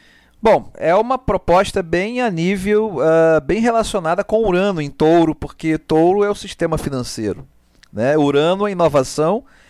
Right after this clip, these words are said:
e tecnologia. Agora, pode ser que sofra algum atraso, né? É, ah, sofra alguma demora, algum problema tecnológico. Por quê? Porque justamente dezesseis de novembro,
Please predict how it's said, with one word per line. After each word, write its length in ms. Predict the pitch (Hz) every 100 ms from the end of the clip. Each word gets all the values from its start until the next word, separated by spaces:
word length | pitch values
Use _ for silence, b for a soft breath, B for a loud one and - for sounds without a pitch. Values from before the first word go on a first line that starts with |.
| b b
e 60 | -
tecnologia. 840 | - 320 220 226 247 156 156 139 139 b b b b b _ -
Agora, 560 | - 185 151 127 117
pode 280 | - 156 175
ser 360 | - 220 226 -
que 100 | -
sofra 480 | - 190 208 - 175
algum 240 | 147 160
atraso, 800 | 165 - 143 147 147 110 110 98 -
né? 400 | 82 120 156 180 - b b b b b
É, 880 | - 120 127 127 123 120 113 110 82 - - 107 - _
ah, 220 | - 107 -
sofra 340 | - 139 160
alguma 300 | 135 143 143
demora, 720 | 160 151 123 139 156 156 135
algum 260 | 120 127 135
problema 420 | - 113 131 131
tecnológico. 1400 | - 131 143 156 147 143 160 165 156 127 117 117 113 107 - B B B B
Por 180 | - -
quê? 180 | - 135
Porque 320 | - 160 190
justamente 680 | 190 247 247 202 170 160 -
dezesseis 580 | 135 143 165 - 208 214
de 80 | 165
novembro, 720 | 131 113 143 214 185 117